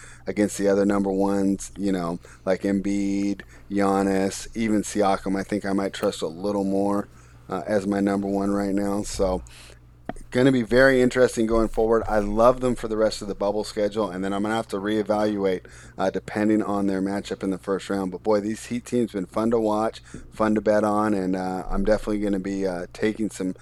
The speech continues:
interest in the Heat and, and putting some money on them for the remaining four games.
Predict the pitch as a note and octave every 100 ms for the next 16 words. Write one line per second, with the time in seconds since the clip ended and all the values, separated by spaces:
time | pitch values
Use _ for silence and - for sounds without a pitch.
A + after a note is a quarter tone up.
0 | - - - B2 A2+ B2 G#2+ - G#2+ F#2+
1 | G#2 A2 A#2 - F#2+ F2+ G2 - G#2+ F#2+
2 | G2+ G2+ G#2 G2 F#2+ F2+ - F#2 F#2 F2+
3 | F2+ F#2 F#2+ F#2+ F2+ - F2+ F#2 F#2+ E2+